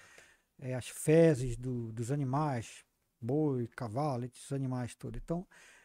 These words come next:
eles produzem gases que vão pra atmosfera e aumenta o, é,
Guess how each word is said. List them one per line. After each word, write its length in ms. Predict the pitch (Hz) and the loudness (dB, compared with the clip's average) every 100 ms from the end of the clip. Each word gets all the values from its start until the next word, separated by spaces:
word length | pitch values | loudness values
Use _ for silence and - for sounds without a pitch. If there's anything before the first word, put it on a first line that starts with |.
| - | -12
eles 200 | 143 139 | -8 -8
produzem 500 | - 156 147 151 170 | -4 -2 0 2 4
gases 440 | 139 151 151 135 | 8 8 8 2
que 120 | - - | -6 -6
vão 140 | 143 | -4
pra 100 | 147 | -4
atmosfera 800 | - 147 147 - 156 175 196 196 | -6 -6 -6 -2 0 0 0 -2
e 160 | 190 202 | -4 -4
aumenta 440 | 196 175 175 175 | -2 -2 -2 -2
o, 340 | 170 160 139 123 - _ _ - | -2 -2 -6 -10 -16 _ _ -20
é, 640 | 135 131 120 117 110 107 | -10 -8 -6 -6 -6 -8